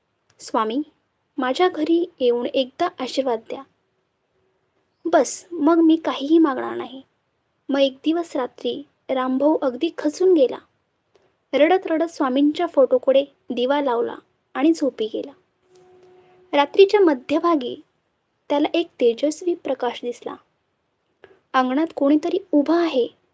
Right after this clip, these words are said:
तो जवळ जातो आणि पाहतो तर काय, स्वामी समर्थ तिथेच उभे आहेत. रामभाऊ गडबडून पाया पडतो आणि म्हणतो, "स्वामी, माझं आयुष्य जळून गेले, माझ्यावर कृपा करा."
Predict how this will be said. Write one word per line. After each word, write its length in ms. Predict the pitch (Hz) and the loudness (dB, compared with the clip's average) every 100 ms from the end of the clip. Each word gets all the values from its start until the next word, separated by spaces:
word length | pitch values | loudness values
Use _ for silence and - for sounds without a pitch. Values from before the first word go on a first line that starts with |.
| - | -4
तो 80 | 302 | -2
जवळ 380 | 285 - 254 302 | 0 4 6 6
जातो 460 | 311 277 - 233 269 _ _ | 2 -4 -4 -8 -10 _ _
आणि 140 | 262 294 | -2 -2
पाहतो 540 | 285 247 - 247 339 | 0 -4 -4 -6 -4
तर 180 | 349 403 | 0 -2
काय, 280 | 392 349 277 - _ _ _ _ | 0 -2 -2 -8 _ _ _ _
स्वामी 360 | - 247 226 277 | -4 -4 -2 -2
समर्थ 420 | 320 285 311 - 330 | 0 0 0 -6 -8
तिथेच 380 | 294 - 381 392 | -6 2 2 2
उभे 160 | 330 294 | 2 2
आहेत. 260 | 254 240 - _ _ _ _ _ _ _ _ _ _ _ | 0 -6 -8 _ _ _ _ _ _ _ _ _ _ _
रामभाऊ 560 | 269 233 220 226 240 302 - | -6 -4 -2 4 4 4 4
गडबडून 460 | 262 240 254 294 359 | 4 6 6 4 0
पाया 420 | 339 262 240 285 - _ - | 2 2 2 0 -4 _ -4
पडतो 380 | 285 - 247 285 _ _ _ _ - | -2 -2 -8 -10 _ _ _ _ -8
आणि 160 | 240 262 | -4 -2
म्हणतो, 480 | 269 254 277 359 - | -2 -2 0 0 -2
"स्वामी, 480 | - 240 220 302 427 _ _ _ _ _ _ _ 277 | 0 0 4 2 0 _ _ _ _ _ _ _ 0
माझं 340 | 240 226 349 | 0 0 2
आयुष्य 380 | 330 330 - 370 | 2 2 2 0
जळून 340 | 339 294 370 427 | 4 4 6 6
गेले, 280 | 392 277 254 _ - | 6 6 2 _ -10
माझ्यावर 300 | 254 311 339 - | -2 0 -2 -2
कृपा 300 | 339 339 440 | -4 -2 -4
करा." 300 | - 277 | -2 -2